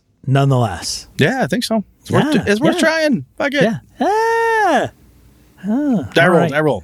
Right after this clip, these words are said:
Speaker 1: Die
Speaker 2: Roll 'em
Speaker 1: roll.
Speaker 2: di-,
Speaker 1: Let's get
Speaker 2: roll,
Speaker 1: into die roll.
Speaker 2: roll them dice, Junior.
Speaker 1: Die roll. D-, two D four miscellaneous points of gaming and geekery we wanna bring to you. We've got four this week. Uh, first one, wanna put out there.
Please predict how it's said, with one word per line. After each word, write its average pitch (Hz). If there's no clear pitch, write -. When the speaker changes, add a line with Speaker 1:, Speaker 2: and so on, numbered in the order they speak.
Speaker 1:
Die 311
Speaker 2:
Roll 392
'em 349
Speaker 1:
roll. 302
Speaker 2:
di-, 254
Speaker 1:
Let's 214
get 214
Speaker 2:
roll, 214
Speaker 1:
into 190
die 151
roll. 120
Speaker 2:
roll 127
them 131
dice, 120
Junior. 104
Speaker 1:
Die 190
roll. 208
D-, 190
two -
D 254
four 214
miscellaneous 175
points 160
of 135
gaming 147
and 127
geekery 127
we -
wanna 123
bring 120
to 120
you. 127
We've 120
got 127
four 202
this 180
week. 151
Uh, 151
first 202
one, 190
wanna 165
put 160
out 143
there. 139